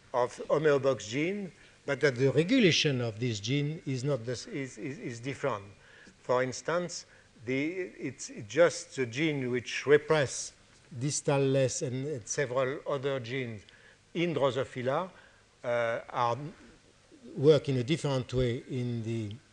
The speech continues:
butterfly and allow the butterflies to have abdominal legs or prolegs. Similarly,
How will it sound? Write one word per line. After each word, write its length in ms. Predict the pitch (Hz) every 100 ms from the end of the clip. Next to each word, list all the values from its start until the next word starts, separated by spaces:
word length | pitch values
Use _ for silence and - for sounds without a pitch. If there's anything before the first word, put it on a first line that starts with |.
| -
butterfly 640 | 123 135 123 - 139 170 185 - - - -
and 200 | 123 135
allow 280 | 143 143 135
the 100 | 123
butterflies 760 | 135 143 120 - 139 156 135
to 160 | - 131
have 240 | 123 120 107 - _
abdominal 760 | 143 127 127 123 123 127 123 123 - -
legs 320 | 127 131 117
or 120 | 113
prolegs. 580 | - 139 127 110 98 - _ - - - _ -
Similarly, 920 | - - 156 151 143 123 135 165 202